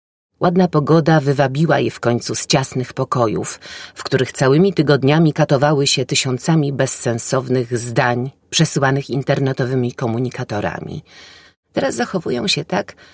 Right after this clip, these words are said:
jak zachowywali się w ich wieku ich rodzice i dziadkowie. Siedzą na dworze i się nudzą. Przeklinają na całe gardło. W powietrzu wirują najgorsze jeby. Wzbijają się w górę, docierają na trzecie piętro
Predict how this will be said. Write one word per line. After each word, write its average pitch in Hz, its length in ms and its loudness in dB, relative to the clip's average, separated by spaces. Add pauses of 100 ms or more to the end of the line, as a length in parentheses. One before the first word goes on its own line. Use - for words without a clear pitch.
(240)
jak 147 140 0
zachowywali 160 580 2
się 151 220 2
w 131 60 -10
ich 151 280 -2
wieku 165 320 2
ich - 220 -8
rodzice 117 540 0
i - 200 -6
dziadkowie. 117 720 -4 (640)
Siedzą 208 380 4
na 131 120 2
dworze 165 520 2
i 90 120 -6
się 180 220 4
nudzą. 110 560 -2 (420)
Przeklinają 147 720 2
na 117 140 0
całe 135 340 2
gardło. 120 600 -2 (680)
W - 100 -18
powietrzu 180 480 2
wirują 165 500 4
najgorsze 139 760 2
jeby. 98 540 -4 (500)
Wzbijają 131 640 2
się - 180 0
w 123 80 -8
górę, 156 360 4
docierają 147 680 2
na 107 160 -2
trzecie - 380 -2
piętro 143 500 0